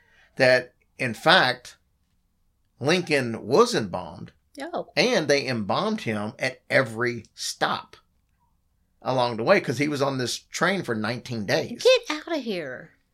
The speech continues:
Speaker 1: And
Speaker 2: I didn't know you could do that.
Speaker 1: I didn't either.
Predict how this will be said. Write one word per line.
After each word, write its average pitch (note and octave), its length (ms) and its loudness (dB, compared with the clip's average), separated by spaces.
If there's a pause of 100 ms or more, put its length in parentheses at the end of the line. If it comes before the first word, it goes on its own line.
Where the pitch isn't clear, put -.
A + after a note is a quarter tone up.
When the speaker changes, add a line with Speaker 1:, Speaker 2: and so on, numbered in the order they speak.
(160)
Speaker 1:
And B2+ 460 0
Speaker 2:
I - 40 -2
didn't F#4 160 -2
know D#4 80 0
you C#4 120 -2
could C4+ 120 -4
do F#4 200 2
that. D3+ 300 0 (140)
Speaker 1:
I B2+ 120 6
didn't B2+ 160 0
either. C#3+ 340 -4